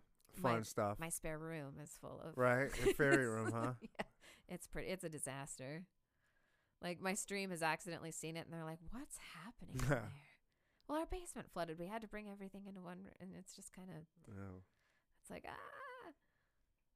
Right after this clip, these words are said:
Speaker 2: So, I, I look like a dumpster fire fairy, but that's okay.
Speaker 1: You're a city farrier.
Speaker 2: I am. <laughs> You know,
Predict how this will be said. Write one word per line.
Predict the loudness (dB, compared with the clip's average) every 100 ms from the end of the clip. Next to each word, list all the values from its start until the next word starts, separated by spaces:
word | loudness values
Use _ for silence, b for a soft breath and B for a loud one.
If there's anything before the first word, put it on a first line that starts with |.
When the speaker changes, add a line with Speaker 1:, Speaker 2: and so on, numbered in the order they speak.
| -18
Speaker 2:
So, | -14 -10 -8 -8 -10 _ _ -18 -10 -4
I, | -4 -2
I |
look | -4 -2
like | -4
a | -4
dumpster | -4 -4 -6 -10
fire | -2 0 0 -2 -4
fairy, | -4 -4 -4 -6
but | -6 -8 -10
that's | -14 -14
okay. | -14 -12 -12 -12 -18 -20 -20 -20 -20 -4
Speaker 1:
You're | 4 4
a |
city | 8 8 8
farrier. | 10 10 10 6 2 -6
Speaker 2:
I | -4
am. | -2 0 -2 -6
<laughs> | -12 B B B B B
You | -8 -4
know, | -2 0 0 0 -2